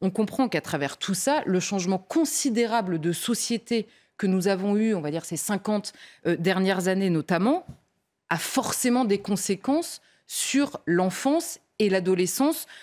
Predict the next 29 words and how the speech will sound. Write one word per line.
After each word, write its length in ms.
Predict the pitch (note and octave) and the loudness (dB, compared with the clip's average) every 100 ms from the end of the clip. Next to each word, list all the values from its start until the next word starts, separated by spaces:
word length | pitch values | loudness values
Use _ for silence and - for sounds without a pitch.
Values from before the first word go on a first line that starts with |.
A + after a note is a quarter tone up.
| - | -4
euh, 120 | E3+ E3 | -2 0
dans 240 | E3 B3+ | 2 2
notre, 360 | B3 G3 - B3+ | 2 0 -2 2
euh, 360 | C4 E3+ E3 | 2 2 0
société. 560 | C3 - - A3 - D#3 - - - | 0 -2 -2 -2 -2 -6 -8 -8 -2
Alors, 200 | E3+ E3 | 0 0
il 60 | G3+ | 2
y 60 | |
a, 140 | B3 B3+ - - | 0 0 -8 -4
évidemment, 400 | F3+ G3+ B3 A#3+ | 0 2 2 0
je 120 | F3 | 0
mets 160 | G3+ A#3 | 2 0
de 60 | A#3 | -2
côté 380 | A3+ G#3+ B3+ | -4 -2 -2
les 140 | A#3 F#3 | 0 0
chiffres, 480 | - A#3 G#3+ - - D#3 | 0 -2 -6 -10 -8 -4
euh, 300 | D#3 C#3+ C#3+ | -2 -2 -4
qui 180 | - E3+ | -8 -8
pourraient 240 | F3+ F#3 | -4 -4
faire 160 | F3+ E3+ | -4 -2
l'objet 300 | F3+ G3+ E3+ | 0 0 -2
de 80 | |
chroniques, 440 | E3 - G3 C4 - | -4 -4 -2 0 -2
c'est-à-dire 340 | - E3 E3 - - _ | -4 -2 -2 -6 -18 _
l'explosion 680 | G3+ A3+ - - B3 A#3+ B3 | 0 0 -2 -4 0 2 2
du 100 | G3 | 0
nombre 160 | F#3+ G3 | 0 0
d'enfants 280 | F#3 - F#3 | -2 -2 -4
maltraités. 560 | F3 - F3+ G#3+ C4 | -4 -4 -6 -4 -6